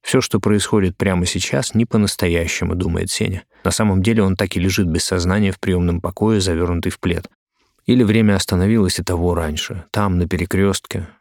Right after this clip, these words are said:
когда Сеня глядел на серое небо и вспоминал стихи Сергачёва о стирке белья.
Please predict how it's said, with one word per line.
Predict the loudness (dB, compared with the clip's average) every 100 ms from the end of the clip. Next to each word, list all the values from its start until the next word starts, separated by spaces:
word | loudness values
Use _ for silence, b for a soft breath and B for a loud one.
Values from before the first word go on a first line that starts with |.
| -8
когда | -2 0
Сеня | 2 2 2
глядел | 2 0 0
на | 0
серое | -2 -2 -2 0
небо | 0 2 2 0
и |
вспоминал | -2 -4 -2 0 -2
стихи | -4 -4 -4
Сергачёва | -2 -2 -2 0 0 0 -2
о |
стирке | -4 -4 -4 -4
белья. | -2 -2 -2 -4